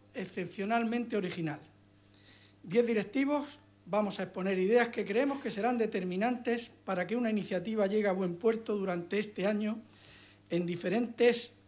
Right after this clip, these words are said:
ámbitos o áreas. Permítanme comenzar asegurando que a la que a nosotros nos toca, a Popular,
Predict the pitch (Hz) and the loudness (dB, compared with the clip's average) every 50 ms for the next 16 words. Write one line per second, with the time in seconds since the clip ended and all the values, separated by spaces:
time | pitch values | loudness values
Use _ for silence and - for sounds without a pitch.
0 | - - - - - 202 233 233 226 233 226 226 233 233 226 - 185 175 160 139 | -20 -16 -6 -2 0 2 2 2 2 0 0 0 0 0 2 2 2 2 2 0
1 | - - - - - - - - - - - - - - - - - - - - | -4 -10 -14 -16 -18 -20 -20 -20 -20 -20 -20 -20 -20 -20 -20 -20 -20 -20 -20 -20
2 | - - - - - - - - - - - - - - - - - - - - | -20 -20 -20 -20 -20 -20 -20 -20 -20 -20 -20 -20 -20 -20 -20 -20 -20 -20 -20 -20
3 | - - - - - - - - - - - 185 180 208 240 - 233 226 214 208 | -20 -20 -20 -20 -20 -20 -20 -20 -12 -6 -4 -2 0 0 2 4 4 4 4 2
4 | 214 208 196 196 190 180 170 175 - 240 247 240 220 - - 208 180 185 196 240 | 2 2 0 0 -2 -2 -2 0 4 6 6 6 6 4 2 0 0 4 6 6
5 | 269 269 269 262 269 269 269 - - - - - - - - - - - - - | 8 8 8 8 6 4 2 -4 -12 -20 -20 -20 -20 -20 -20 -20 -20 -20 -20 -20
6 | - - - - - - - - - - - - - - - - - 185 185 190 | -20 -20 -20 -20 -20 -20 -20 -20 -20 -20 -20 -20 -20 -20 -14 -6 0 2 4 4
7 | 190 185 190 196 190 185 180 - 254 247 240 240 240 226 226 220 214 208 214 - | 4 4 2 0 0 2 2 4 4 4 6 6 4 4 6 4 0 0 0 2
8 | 240 202 185 - 190 165 170 - - - 180 170 214 202 170 180 190 220 262 - | 2 2 2 2 -2 -4 -4 -4 -2 -2 0 0 2 0 0 4 6 8 8 6
9 | - - - | 6 0 -12